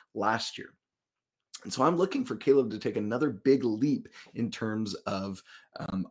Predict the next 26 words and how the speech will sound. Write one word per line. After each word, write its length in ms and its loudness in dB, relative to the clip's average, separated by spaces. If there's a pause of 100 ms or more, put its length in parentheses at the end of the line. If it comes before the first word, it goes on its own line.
all 280 4
of 80 -2
that, 200 -6
just 200 -4
as 180 0
he 160 -4
continues 640 0
to 320 -4 (260)
mature. 360 -4 (120)
Now, 140 2
the 80 2
good 160 12
news 280 2
is, 300 0 (200)
while 280 10
R 100 10
J 140 8
Davis 380 4
is 80 -2
going 300 0
to 80 -6
make 280 -2
poor 180 -4
decisions 460 -6
himself 400 -4
sometimes, 540 -4